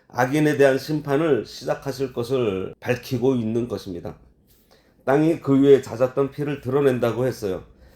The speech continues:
악인들이 무죄한 자를 죽여 흘린 피를 땅이 다 드러내어 악인들의 범죄를 입증한다는 것입니다.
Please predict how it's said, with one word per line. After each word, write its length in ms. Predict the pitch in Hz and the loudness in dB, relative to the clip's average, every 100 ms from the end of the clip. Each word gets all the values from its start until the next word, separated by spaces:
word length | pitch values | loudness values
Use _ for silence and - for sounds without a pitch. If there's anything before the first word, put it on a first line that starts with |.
| _ _ - | _ _ -16
악인들이 1080 | 156 123 147 185 170 165 156 165 160 113 101 | -2 0 2 2 4 6 6 4 4 0 -4
무죄한 600 | 131 156 147 185 175 156 | -4 0 2 4 4 2
자를 340 | 156 151 151 | 2 2 -2
죽여 300 | - 127 151 | -6 -4 -2
흘린 340 | 151 160 156 151 | 0 0 -2 -2
피를 260 | 143 143 | -4 -2
땅이 640 | - 160 165 160 120 101 _ | 0 2 2 4 2 0 _
다 400 | - - 175 165 | -14 -6 0 0
드러내어 680 | 156 165 156 139 175 139 - _ _ _ | 2 2 6 6 6 2 -2 _ _ _
악인들의 880 | - 127 143 175 160 160 160 160 156 | 0 0 2 0 0 4 6 6 4
범죄를 680 | 127 147 156 151 151 156 123 | 0 0 2 2 2 0 0
입증한다는 680 | 156 156 190 170 143 143 151 | -6 -2 2 2 4 2 2
것입니다. 540 | 127 120 104 92 87 | -2 -2 -4 -4 -8